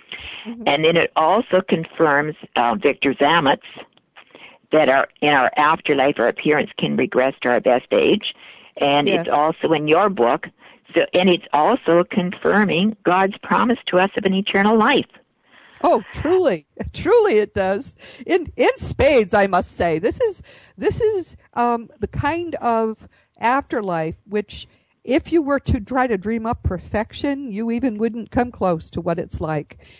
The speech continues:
Speaker 1: in the, in the actual afterlife that we all enter at death. If you've had even a halfway decent life, you don't have to be a star,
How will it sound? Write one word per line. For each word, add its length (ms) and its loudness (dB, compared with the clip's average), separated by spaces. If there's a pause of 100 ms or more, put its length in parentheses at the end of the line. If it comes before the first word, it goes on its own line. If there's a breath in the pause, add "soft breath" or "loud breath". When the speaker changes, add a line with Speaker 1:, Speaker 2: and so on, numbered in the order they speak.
(160 soft breath)
Speaker 1:
in 120 0
the, 80 -4
in 140 -2
the 140 -4
actual 480 -2
afterlife 540 -2
that 80 -2
we 140 -4
all 280 0
enter 360 -4
at 260 -4
death. 260 -2
If 140 -4
you've 100 0
had 160 2
even 200 -2
a 40 -2
halfway 380 0
decent 420 -6
life, 240 -2
you 80 -10
don't 80 -2
have 120 -6
to 40 -16
be 80 0
a 60 -2
star, 560 -4